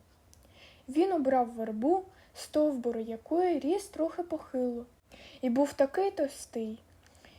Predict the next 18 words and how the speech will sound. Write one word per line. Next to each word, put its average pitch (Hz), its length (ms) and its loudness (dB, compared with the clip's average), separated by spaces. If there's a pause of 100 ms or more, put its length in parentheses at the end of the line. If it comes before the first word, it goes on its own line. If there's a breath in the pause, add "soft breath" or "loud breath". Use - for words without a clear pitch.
що - 140 -2
й 359 120 4
двоє 294 300 4
дорослих, 277 760 0
взявшись 285 580 0
за 269 160 4
руки, 262 380 -2 (300 loud breath)
не 320 120 2
змогли 269 400 0
б 349 80 -4
його 254 280 0
ухопити. 233 760 -4 (960 loud breath)
Грицик 277 560 -2
розігнався 247 880 -4 (300 loud breath)
і 233 60 -10
спритно, 370 480 -2
мов 339 220 0
білка, 302 500 -2